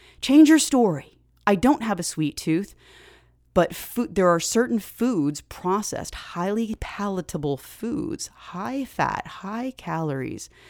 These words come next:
that are causing brain chemistry to change in your brain that create that craving. So realize that the brain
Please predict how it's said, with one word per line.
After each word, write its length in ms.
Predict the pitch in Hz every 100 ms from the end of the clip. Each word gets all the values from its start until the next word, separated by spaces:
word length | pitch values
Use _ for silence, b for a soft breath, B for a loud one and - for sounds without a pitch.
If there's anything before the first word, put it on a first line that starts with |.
| B B B B
that 160 | 160
are 140 | 151 135
causing 720 | - - 247 277 254 247 226 - -
brain 600 | 160 156 185 240 262 262
chemistry 760 | 247 - 233 220 196 - 143 139
to 100 | -
change 400 | 143 - 214 233
in 120 | 233
your 160 | 233 233
brain 680 | 185 170 220 220 156 147 156 - B B B B B
that 220 | 196 190
create 640 | - - 220 - - 233 247
that 300 | 165 139 -
craving. 960 | - - 180 190 185 165 139 78 185 - b b b b
So 580 | - - 196 185 175 -
realize 920 | 180 196 262 370 302 170 151 147 160 -
that 180 | 175
the 80 | 180
brain 640 | 160 170 196 269 254 170